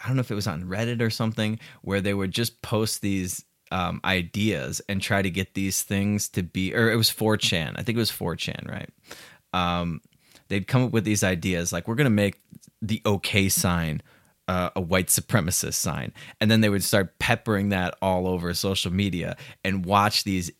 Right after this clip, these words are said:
idiot woke <laughs> social justice warriors pick it up. And they got, you know, like, the guy that got kicked out of the Cubs game a while back, uh, for the okay sign. Um, and then they did this, they had this whole campaign that they did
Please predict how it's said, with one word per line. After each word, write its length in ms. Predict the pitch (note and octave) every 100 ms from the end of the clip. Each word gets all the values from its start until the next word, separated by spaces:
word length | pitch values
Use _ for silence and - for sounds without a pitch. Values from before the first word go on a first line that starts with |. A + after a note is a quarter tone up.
| _ A2+
idiot 520 | A#2 G#2+ F2 D2+ -
woke 420 | G2 F#2+ G2 G2+ -
<laughs> 0 |
social 520 | - - A#2+ - A2+
justice 540 | G#2+ G#2 G#2+ G#2 F#2+
warriors 440 | G2 G#2 G2+ F2 F2+
pick 340 | - A2+ -
it 60 | F#2
up. 280 | F2+ - - D#3 C#3
And 140 | - G2
they 80 | G#2
got, 240 | G#2+ -
you 100 | A2
know, 200 | G2 E2+
like, 220 | D#2+ -
the 80 | G#2
guy 420 | F2+ G2 G2 F#2+ -
that 180 | F#2+ -
got 240 | F2+ -
kicked 260 | - G#2 G2+
out 140 | G2
of 60 | F2
the 80 |
Cubs 400 | E2+ - G#2 G#2 G#2+
game 480 | G#2+ G2+ F#2+ F#2+ - - -
a 100 | G2
while 360 | G2 G2 F#2+
back, 460 | F2 F#2 F2+ F#2 - _ _ _ _ _ _ _ - - F#2+
uh, 300 | F2+ E2+ -
for 180 | - G#2
the 280 | E2+ F2 G2
okay 440 | F#2+ - - F#2+
sign. 580 | F#2+ - F#2 F2+ F2+ E2+ - - - _ -
Um, 600 | F#2 F2+ F2 F2 E2+ - _ _ _ _ _ -
and 140 | G#2
then 120 | G#2+
they 120 | G#2+
did 200 | F#2 G#2+
this, 220 | G2+ G2 -
they 160 | G2+
had 180 | G2+ G2
this 140 | F2+
whole 240 | - A2+ A2+
campaign 680 | - A#2 G2+ F#2 G#2 G#2
that 140 | G2 E2+
they 120 | F2
did 380 | E2+ E2+ F2+